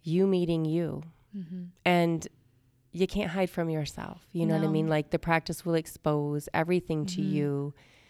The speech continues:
Speaker 1: so that you can make some different decisions,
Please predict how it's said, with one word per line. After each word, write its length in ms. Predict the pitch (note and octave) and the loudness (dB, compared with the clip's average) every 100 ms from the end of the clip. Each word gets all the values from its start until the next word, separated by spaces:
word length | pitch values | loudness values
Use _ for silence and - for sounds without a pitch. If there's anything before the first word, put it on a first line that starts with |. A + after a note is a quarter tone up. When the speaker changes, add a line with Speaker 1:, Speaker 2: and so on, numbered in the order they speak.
| _ | _
Speaker 1:
so 300 | - C4 C#4 | 4 8 10
that 220 | B3 G#3 | 10 6
you 180 | F#3+ F#3+ | 4 0
can 360 | - F#3+ F3+ F3 - - - - | 2 0 0 -2 -8 -20 -16 0
make 320 | E3+ E3 - | 2 2 0
some 200 | - E3+ | -2 0
different 300 | E3 E3 D#3+ | 0 0 0
decisions, 800 | D#3 - D#3 D3 D3+ D3 D3 C#3+ | -2 0 0 0 0 -2 -4 -6